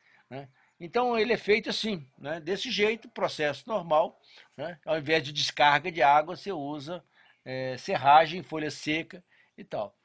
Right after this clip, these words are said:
E só que a gente faz isso pra que seja um lugar agradável, um tronozinho bonito, então você põe ele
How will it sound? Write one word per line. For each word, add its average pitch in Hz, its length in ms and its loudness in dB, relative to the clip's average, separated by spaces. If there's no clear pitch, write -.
E 160 60 -16
só 226 140 0
que 262 80 -4
a - 20 -2
gente 262 140 -4
faz 180 320 6
isso 190 440 -4
pra - 140 -6
que - 80 -12
seja 214 300 -2
um - 20 -6
lugar 180 360 8
agradável, 165 680 10
um 131 40 -8
tronozinho 147 580 -6
bonito, 202 480 -6
então 156 260 -4
você 147 140 -10
põe 143 340 -6
ele 127 320 -6